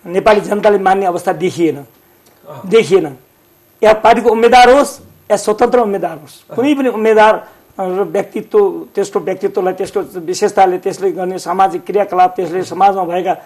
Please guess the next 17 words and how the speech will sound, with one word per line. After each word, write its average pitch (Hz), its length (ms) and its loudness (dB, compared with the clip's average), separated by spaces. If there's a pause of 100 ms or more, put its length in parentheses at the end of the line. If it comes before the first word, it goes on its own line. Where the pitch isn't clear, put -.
(360)
उम्, 170 600 -10
गरिरहेका 185 520 0 (180)
सामाजिक 185 540 -2
विकासका 165 540 -2
आन्दोलन, 180 420 -2 (220)
शैक्षिक 190 360 -8
विकासका 185 400 -2
आन्दोलनदेखि 185 1200 0
लिएर 208 480 4 (280)
यो 254 140 0
कुरा 240 280 4
मूल्याङ्कन 208 400 -2
गरिरहेको 190 360 0
अवस्था 180 240 -2
देखिन्छ। 151 280 -6
मैले 202 240 -2
यहाँनिर 220 360 2